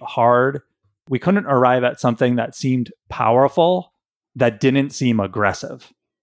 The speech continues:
The logo at the time was a three D representation of, of the robot. And it was really hard to also make a new three D robot that looked powerful, but not aggressive.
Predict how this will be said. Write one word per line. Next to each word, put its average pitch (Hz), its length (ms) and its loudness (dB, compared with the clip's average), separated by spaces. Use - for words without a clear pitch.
The 120 220 0
logo 127 380 2
at 123 120 0
the 110 80 -2
time 143 360 2
was 110 160 2
a 101 80 2
three 117 360 -2
D 117 220 -2
representation 107 840 -6
of, 71 120 -14
of 113 240 0
the 101 120 2
robot. 98 520 -2
And 117 80 -2
it 110 40 0
was 113 160 0
really 135 240 2
hard 117 520 2
to 107 480 0
also 117 380 2
make 113 280 -4
a 113 80 -2
new 113 760 0
three 110 300 -2
D 98 460 -4
robot 101 500 -2
that 101 420 0
looked 131 260 -2
powerful, 113 560 2
but 101 200 -2
not 110 180 2
aggressive. 98 580 -2